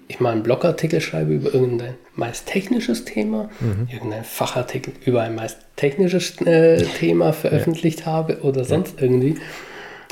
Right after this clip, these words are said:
Speaker 1: Ähm, und lustigerweise war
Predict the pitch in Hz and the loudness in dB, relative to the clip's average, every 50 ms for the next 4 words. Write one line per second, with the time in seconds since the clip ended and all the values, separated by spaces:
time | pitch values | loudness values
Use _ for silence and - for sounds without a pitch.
0 | - _ - 147 139 135 135 135 135 135 135 135 - 135 123 117 123 147 156 - | -20 _ 2 4 6 6 6 6 6 6 6 6 2 0 0 2 0 0 0 2
1 | - 190 185 156 131 117 113 113 127 135 156 139 120 123 123 127 131 131 139 - | 0 2 2 2 2 4 4 4 4 4 4 4 4 4 4 4 4 4 2 2
2 | - - - | -2 -6 -18